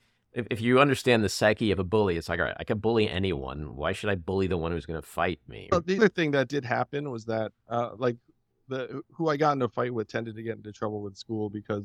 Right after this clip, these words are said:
Speaker 2: like, the teachers and administrators were like, <laughs> like, I, I, I s-, I sensed that, that, uh, you know, like,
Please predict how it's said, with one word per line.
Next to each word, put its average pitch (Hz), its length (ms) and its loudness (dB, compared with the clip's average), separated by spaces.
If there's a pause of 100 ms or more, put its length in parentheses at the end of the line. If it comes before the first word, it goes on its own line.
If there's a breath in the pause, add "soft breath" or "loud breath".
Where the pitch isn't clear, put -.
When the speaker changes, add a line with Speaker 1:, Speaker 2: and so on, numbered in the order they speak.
Speaker 2:
like, 107 220 -6
the 107 220 -2 (380)
teachers 120 260 2
and 113 80 4
administrators 110 580 -2
were 107 80 0
like, 107 160 0 (120)
<laughs> - 640 0
like, 180 260 4 (100)
I, 156 160 2 (140)
I, 156 140 8 (140)
I 165 60 6
s-, - 200 -6 (280 soft breath)
I 147 140 8
sensed 151 500 -2 (120)
that, - 180 4 (720)
that, 127 240 6 (560)
uh, 123 560 4
you 135 140 2
know, 120 300 2 (100)
like, 120 220 0